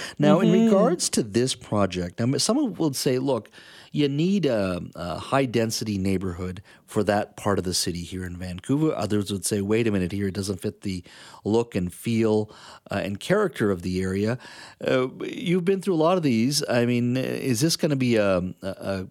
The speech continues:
Speaker 1: quite the fight, uh, in regards to just opposition to a project this size?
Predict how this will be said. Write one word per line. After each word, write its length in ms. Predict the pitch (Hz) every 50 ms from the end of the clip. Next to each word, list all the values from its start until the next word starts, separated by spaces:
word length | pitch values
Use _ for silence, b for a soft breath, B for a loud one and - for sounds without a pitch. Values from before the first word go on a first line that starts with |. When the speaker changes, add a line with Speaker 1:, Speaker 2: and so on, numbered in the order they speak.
| -
Speaker 1:
quite 240 | - - 135 131 131
the 80 | - 123
fight, 360 | - - 110 110 - 175 - - - 110
uh, 340 | 123 120 113 117 117 117 -
in 140 | - 117 113
regards 420 | 113 107 117 113 113 110 - - -
to 400 | - - 113 107 101 98 95 92 98 104 - -
just 240 | 117 117 104 - -
opposition 640 | - 101 110 - 107 101 98 110 110 - - 139
to 100 | 123 131
a 60 | 120 107
project 480 | - 123 113 110 - 117 107 - -
this 160 | 117 120 117
size? 480 | - - 110 113 127 190 - - - -